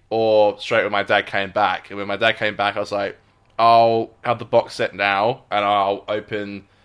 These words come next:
the camera on my birthday." So it's, like, a couple months away to, like, open the camera. But yeah, I also got, like, a shirt as well, which is the one I was wearing that day when we met. And again, it looked nothing like, in this episode, Amy's wearing, like, a, a blue and white striped,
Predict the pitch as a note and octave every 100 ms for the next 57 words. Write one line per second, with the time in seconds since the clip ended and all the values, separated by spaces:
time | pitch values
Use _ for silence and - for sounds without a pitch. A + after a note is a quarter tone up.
0 | _ _ G#2+ - A2 G#2 F#2+ F#2 G2+ -
1 | F#2+ - G2+ G2 - G#2+ G#2 G2 F2+ -
2 | F#2 F2 F2+ F#2+ F2+ F#2 G#2 F#2+ F2 A2
3 | G2 F#2 G#2+ - F#2+ F2+ E2+ - F#2+ F#2+
4 | - F#2+ D2 F2 F#2 E2 E2+ _ _ _
5 | _ - A2+ A2 - A2+ A2 G#2+ G2+ G2
6 | - G#2 G2+ G2+ G2 F#2+ - _ - G#2
7 | - A2 G2+ G2 A2+ A2 - F#2 F#2+ -
8 | _ - _ _ _ - B2 B2+ B2 _
9 | _ _ _ _ _ _ _ D3+ D#3 B2+
10 | B2 D3 D3+ D#3 - D3 C3 - C#3 D3+
11 | D3+ D3 C3+ C#3+ C#3 C3 A#2 A#2+ A2+ A2+
12 | A2+ A2+ A2 G#2+ A#2 G#2+ G2+ G2 - G#2+
13 | G2+ A2 A2 G#2+ G2 G2+ G2+ F#2+ - -
14 | G#2+ G2+ F#2+ -